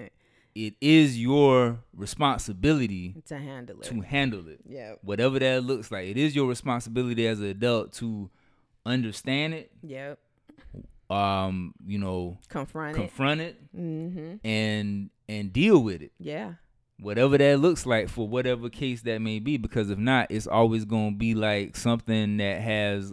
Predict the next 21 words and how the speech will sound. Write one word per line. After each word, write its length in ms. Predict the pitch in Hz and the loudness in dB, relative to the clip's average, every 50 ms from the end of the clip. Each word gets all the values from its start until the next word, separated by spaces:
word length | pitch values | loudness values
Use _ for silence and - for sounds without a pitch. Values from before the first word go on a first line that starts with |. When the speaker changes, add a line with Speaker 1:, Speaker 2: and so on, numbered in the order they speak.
| - - | -10 -6
Speaker 2:
a 180 | 92 98 98 95 | -4 -4 -4 -4
stronghold 560 | - - 135 139 139 127 117 120 110 98 92 | -2 0 2 2 2 2 2 0 -2 -2 -4
on 160 | 90 92 90 | -6 -10 -12
you. 140 | 87 87 - - _ _ - | -14 -16 -18 -20 _ _ -12
Speaker 1:
Yeah. 380 | 160 165 190 185 165 160 156 180 - _ - | -10 -10 -10 -10 -10 -12 -14 -16 -18 _ -14
Speaker 2:
And 140 | - 87 | -12 -12
so 540 | - - 107 104 98 101 - 98 98 95 95 - _ _ _ _ _ _ _ _ _ _ | -8 -6 -4 -4 -2 -2 -4 -6 -6 -8 -12 -16 _ _ _ _ _ _ _ _ _ _
you 160 | - 98 120 131 | -12 -10 -8 -4
can, 300 | - 139 117 107 104 95 | -2 -2 -2 -2 -4 -6
you 100 | 104 139 156 | -6 -6 -2
can 180 | - 117 107 | -2 0 2
recognize 520 | 110 139 156 151 135 117 120 117 113 110 101 | 2 2 2 2 0 2 2 2 2 2 0
and 120 | 107 110 | 0 2
realize 500 | 127 147 151 131 117 110 107 104 101 95 95 | 2 4 4 6 4 4 4 2 0 0 -2
that 200 | 98 92 90 - | -2 -2 -4 -4
something 240 | - 120 107 101 | -6 -6 -6 -4
might 180 | 110 107 101 95 | -4 -2 -2 -2
have 80 | 92 98 | -2 -2
happened 340 | 113 123 123 - 107 101 | -2 -2 -2 -2 -6 -6
to 100 | - - | -6 -6
you 400 | 98 95 98 98 95 90 90 90 | -6 -4 -4 -4 -6 -6 -8 -10